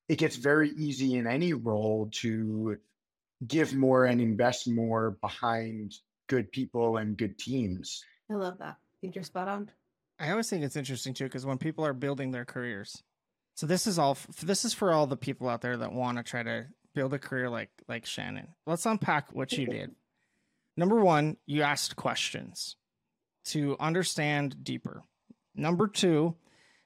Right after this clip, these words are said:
Speaker 3: you took on more workload to show that you could impact it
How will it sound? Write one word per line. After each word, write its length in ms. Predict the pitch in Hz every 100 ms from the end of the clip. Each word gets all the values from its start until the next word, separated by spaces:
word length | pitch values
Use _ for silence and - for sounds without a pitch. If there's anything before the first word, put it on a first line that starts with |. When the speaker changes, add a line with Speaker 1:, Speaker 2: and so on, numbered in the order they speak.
| _
Speaker 3:
you 420 | - 156 156 151 -
took 300 | - - -
on 240 | 170 139 131
more 720 | 123 147 160 139 143 147 - _ _ _ _ -
workload 520 | 139 123 - 101 85 - _ _ _ _ _ _ -
to 120 | 170
show 300 | 151 - 160
that 240 | 147 127
you 140 | 147 143
could 460 | - 139 131 113 - -
impact 520 | 196 220 143 127 -
it 200 | 135 180